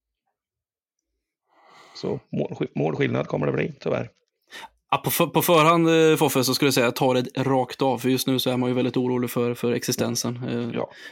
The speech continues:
Speaker 2: man vill ju inte mö-, man vill ju inte möta hästen i Him-, Himmelstalund nästa år. Eh, det vill jag inte. Då, då
Speaker 1: Nej.
Speaker 2: går, du, fan, kan ni, kan ni, Rogga, kan du se det fyra tusen hästen supporter i Saab Arena som tar över?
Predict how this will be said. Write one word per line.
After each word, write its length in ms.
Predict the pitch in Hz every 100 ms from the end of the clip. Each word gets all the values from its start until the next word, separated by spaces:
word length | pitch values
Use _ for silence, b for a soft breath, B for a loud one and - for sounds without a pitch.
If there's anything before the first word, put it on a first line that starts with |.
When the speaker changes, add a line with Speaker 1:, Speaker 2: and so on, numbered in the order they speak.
| -
Speaker 2:
man 100 | 131
vill 100 | 135
ju 40 |
inte 120 | 135
mö-, 120 | 139 143
man 140 | 143
vill 80 | 147
ju 60 | 143
inte 120 | 143
möta 160 | 139
hästen 400 | 131 139 - -
i 40 | 131 131
Him-, 60 | 135
Himmelstalund 500 | 135 127 131 135 135
nästa 220 | 127 -
år. 60 | 135
Eh, 60 | 123 135 139 - 147
det 80 | 131
vill 140 | 131
jag 80 | 127
inte. 160 | 131 123
Då, 80 | 135
då 80 |
Speaker 1:
Nej. 60 | 139
Speaker 2:
går, 80 | -
du, 140 | 98 - B B B - - _ _
fan, 160 | - 123
kan 260 | 170 135 143
ni, 120 | 143
kan 140 | 151
ni, 300 | 143 147 127 135
Rogga, 300 | 147 147 131
kan 140 | 120 135
du 260 | 135 131
se 180 | 127 147
det 300 | 143 135 - - -
fyra 260 | 143 135
tusen 280 | 131 127 131
hästen 260 | 135 - -
supporter 360 | - 139 135
i 20 | 131
Saab 200 | 127 127
Arena 380 | 127 127 131 123
som 160 | - 135
tar 140 | 139
över? 580 | 135 143 123 131 135